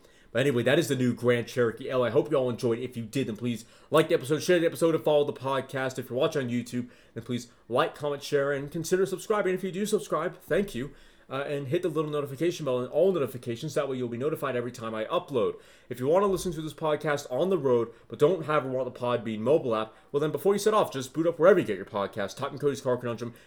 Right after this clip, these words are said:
and then choose the episode you want to listen to. I'll see you all next time. You've just listened to me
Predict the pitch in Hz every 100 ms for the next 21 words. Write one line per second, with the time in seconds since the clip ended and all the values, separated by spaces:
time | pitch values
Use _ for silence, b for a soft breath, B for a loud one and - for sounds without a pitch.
0 | B 135 156 170 180 165 170 143 175 156
1 | 202 165 160 147 170 160 165 - 156 131
2 | 92 B B B 170 - 202 208 208 202
3 | 170 120 - - 80 - - - - B
4 | B - 156 262 349 196 208 - 233 247
5 | 247 247 254 285 302 262